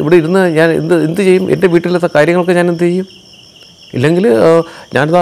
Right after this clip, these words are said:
രാവിലെ ദോശയെല്ലാം ഉണ്ടാക്കി വെച്ചിട്ടുണ്ട്, കറിയുണ്ട്, നേരത്തെ കഴിച്ചോന്നും" പറഞ്ഞിട്ട് അമ്മ ഒരു വഴിക്ക് പോകുന്നു, അച്ഛൻ അതിന് വെളുപ്പിനെ പോയിരിക്കും.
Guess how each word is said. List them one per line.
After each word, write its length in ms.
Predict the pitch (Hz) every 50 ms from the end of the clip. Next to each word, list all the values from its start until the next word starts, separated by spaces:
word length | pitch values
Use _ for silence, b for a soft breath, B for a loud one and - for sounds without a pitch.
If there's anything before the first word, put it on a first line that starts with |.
| 165 127
രാവിലെ 280 | 143 147 151 156 165
ദോശയെല്ലാം 440 | 156 151 160 156 175 170 160 165 156
ഉണ്ടാക്കി 220 | 151 156 160 151
വെച്ചിട്ടുണ്ട്, 380 | 160 151 156 156 156 156 147 143
കറിയുണ്ട്, 500 | 143 139 131 143 156 151 147 143 139 131
നേരത്തെ 220 | 143 151 156 160
കഴിച്ചോന്നും" 440 | 143 143 139 143 - 160 151 151 143
പറഞ്ഞിട്ട് 240 | 139 151 151 147 139
അമ്മ 180 | 143 139 156 156
ഒരു 160 | 143 143 143
വഴിക്ക് 240 | 139 135 131 131 135
പോകുന്നു, 340 | 120 123 120 120 120 120 - -
അച്ഛൻ 200 | 123 - 165 156 147
അതിന് 200 | 143 151 151 147 - -
വെളുപ്പിനെ 320 | - 135 127 135 135 131 120 -
പോയിരിക്കും. 360 | - 117 117 110 107 117 127